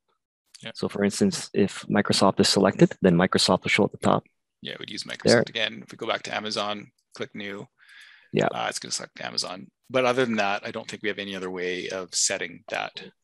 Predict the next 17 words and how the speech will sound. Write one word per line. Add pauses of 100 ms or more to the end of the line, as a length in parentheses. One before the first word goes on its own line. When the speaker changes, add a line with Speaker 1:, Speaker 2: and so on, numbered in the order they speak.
Speaker 2:
No, (280)
no,
there
isn't. (2250)
Okay,
so
there's
an
option
for
you. (200)
Um,
let's
see
what
we
have.